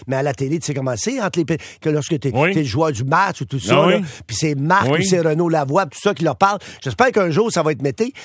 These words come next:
Speaker 1: Puis Mété, j'ai dit, « Si tu t'en vas, ça glace, toi. Puis tu réponds aux questions des deux petits bébés.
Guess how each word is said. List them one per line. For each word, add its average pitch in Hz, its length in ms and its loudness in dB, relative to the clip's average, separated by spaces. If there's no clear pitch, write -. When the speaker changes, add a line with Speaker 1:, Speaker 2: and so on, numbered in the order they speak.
Speaker 1:
Puis 143 80 -6
Mété, 160 300 -2
j'ai 151 140 -4
dit, « 110 180 -8
Si - 220 -10
tu - 40 -16
t'en 143 160 -4
vas, 165 80 -6
ça 117 240 -6
glace, 85 280 -12
toi. - 120 -20
Puis 101 120 -14
tu 139 120 -4
réponds 160 260 0
aux 160 40 -4
questions 127 300 -6
des 104 160 -8
deux 95 100 -8
petits 90 160 -14
bébés. - 400 -20